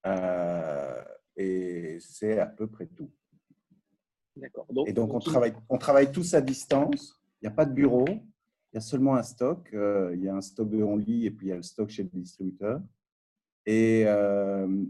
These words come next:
Speaker 1: et voilà, on travaille tous comme ça depuis, depuis déjà quelques années. Ça a l'avantage d'être assez, euh, assez léger, assez flexible. Euh,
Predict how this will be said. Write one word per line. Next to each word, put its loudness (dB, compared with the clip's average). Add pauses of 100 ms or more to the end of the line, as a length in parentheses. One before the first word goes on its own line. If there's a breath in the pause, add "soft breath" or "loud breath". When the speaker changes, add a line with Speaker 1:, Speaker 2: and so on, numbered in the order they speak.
Speaker 1:
et -2
voilà, 0
on -6
travaille -2
tous -20
comme -2
ça -6
depuis, -6
depuis -12
déjà -4
quelques -6
années. 0
Ça 2
a 4
l'avantage 0
d'être -6
assez, -2
euh, 0 (800)
assez 0
léger, 4
assez -2
flexible. 2 (1400)
Euh, -2